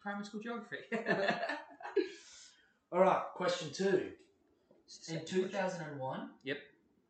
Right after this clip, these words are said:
Speaker 2: Bolton were promoted to the Premier League following a three nil playoff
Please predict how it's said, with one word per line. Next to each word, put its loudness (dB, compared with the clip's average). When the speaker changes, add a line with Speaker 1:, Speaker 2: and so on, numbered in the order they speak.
Speaker 2:
Bolton 2
were -2
promoted 0
to -12
the -10
Premier -8
League -12
following -4
a -14
three -2
nil -6
playoff -10